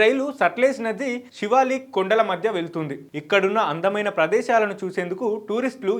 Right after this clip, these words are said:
ఎక్కువ సంఖ్యలో ఈ రైల్లో జర్నీ చేస్తూ ఉంటారు. ఇక్కడ ఎక్కువగా సినిమా షూటింగులు కూడా జరుగుతూ ఉంటాయి. ఈ రైలు మూడు సొరంగాలు, ఆరు స్టేషన్ల నుంచి వెళ్తుంది. డీజిల్తో ఈ రైలులోని బోగీలన్నీ చెక్కతో తయారు చేసినవే.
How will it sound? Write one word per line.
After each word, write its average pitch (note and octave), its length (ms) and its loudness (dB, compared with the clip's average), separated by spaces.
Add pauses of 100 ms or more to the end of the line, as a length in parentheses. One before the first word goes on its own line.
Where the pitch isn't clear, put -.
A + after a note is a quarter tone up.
(140)
ఎక్కువ F3+ 180 -4 (100)
సంఖ్యలో F#3+ 340 -2 (240)
ఈ D3+ 140 -2
రైల్లో G3 280 0 (120)
జర్నీ D#3+ 320 -2
చేస్తూ D#3 340 -6
ఉంటారు. C#3+ 280 -2 (360)
ఇక్కడ E3 200 2 (260)
ఎక్కువగా F#3+ 340 2 (160)
సినిమా D#3+ 320 -4
షూటింగులు F3+ 460 -6
కూడా A3+ 180 2 (140)
జరుగుతూ D#3 400 -4
ఉంటాయి. D3 280 0 (320)
ఈ G3 140 2
రైలు A3 260 0 (160)
మూడు A#3 180 0 (100)
సొరంగాలు, A3+ 500 2 (180)
ఆరు F3+ 180 2
స్టేషన్ల A3 460 -2
నుంచి F#3 260 -8
వెళ్తుంది. C3+ 380 -6 (160)
డీజిల్తో C4 400 2 (220)
ఈ - 100 2
రైలులోని B3 540 2
బోగీలన్నీ G#3 500 -2 (200)
చెక్కతో G3+ 340 -2 (100)
తయారు E3+ 320 0
చేసినవే. D#3+ 380 -4